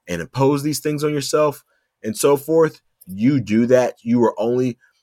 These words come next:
you are hurting yourself. Is, in, in, in, in, in all honesty, you're, you're hurting yourself, you're hurting your citizens. And that's why it's, it's so, I do not understand why people,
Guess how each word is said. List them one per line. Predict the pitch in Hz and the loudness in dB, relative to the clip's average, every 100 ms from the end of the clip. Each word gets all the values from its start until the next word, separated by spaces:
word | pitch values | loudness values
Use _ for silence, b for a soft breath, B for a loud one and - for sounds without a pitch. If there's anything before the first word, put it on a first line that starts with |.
| _ - | _ -12
you | 98 139 185 | -4 2 4
are | 151 | 2
hurting | 131 147 160 143 | 2 2 2 -2
yourself. | 98 - - 87 69 - | -4 -4 0 0 -2 -12
Is, | 98 92 - | -8 -6 -6
in, | 101 92 | -4 -6
in, | 98 92 | -8 -6
in, | 98 90 b b b - | -6 -6 b b b -6
in, | 98 98 | -6 -2
in | 110 | 2
all | 120 98 | 4 4
honesty, | 107 98 - 80 73 | 0 -2 -6 -12 -12
you're, | 82 87 95 90 87 | -12 -4 0 0 -2
you're | 87 | -6
hurting | 82 123 135 | -2 0 0
yourself, | 127 123 117 110 | -2 0 0 0
you're | 85 | -4
hurting | 107 113 | -2 -2
your | 110 | -2
citizens. | - 90 - 87 - B B | -4 -4 -4 -8 -12 B B
And | 110 110 | -4 0
that's | 131 143 123 | 2 2 0
why | 110 117 113 101 b b - | 0 2 2 -2 b b -12
it's, | 101 - - _ _ _ | -8 -6 -8 _ _ _
it's | - 123 - | 0 2 0
so, | - - 175 180 175 143 123 _ _ _ _ _ _ _ _ _ _ _ _ - | -2 2 4 6 4 2 -2 _ _ _ _ _ _ _ _ _ _ _ _ -4
I | 131 | -4
do | 107 165 | -2 0
not | 175 | 2
understand | 147 131 113 123 110 | 2 0 0 0 2
why | 110 | 0
people, | 101 131 127 107 95 | 0 -4 -4 -2 -4